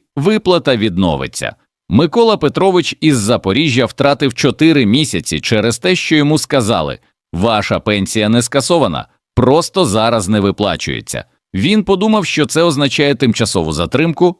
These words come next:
і чекав. А виявилося, що система чекала на оновлення його фотографії в базі даних, бо стара була занадто старою. Йому ніхто не пояснив, що потрібно прийти і зробити нове фото.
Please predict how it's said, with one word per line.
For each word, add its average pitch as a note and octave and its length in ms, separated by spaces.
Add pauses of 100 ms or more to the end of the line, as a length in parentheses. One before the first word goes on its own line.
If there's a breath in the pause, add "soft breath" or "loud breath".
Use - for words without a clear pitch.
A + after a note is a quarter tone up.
(120)
і G#3 200
чекав. E2+ 680 (320)
А G2+ 220
виявилося, D#2+ 680
що - 180
система F3+ 480
чекала E3 500
на D3+ 180
оновлення B2 480
його A#2 260
фотографії G#2 640
в F#2 60
базі F#2 340
даних, D2 460 (260)
бо G2 280
стара G2 460
була F#2 280
занадто F#2 540
старою. C2 540 (420)
Йому C3 280
ніхто G3 300
не E3 100
пояснив, D#3 420
що C#3+ 220
потрібно A#2+ 460
прийти A#2 360
і F#3+ 60
зробити A#2+ 480
нове G#2+ 280
фото. D#2+ 440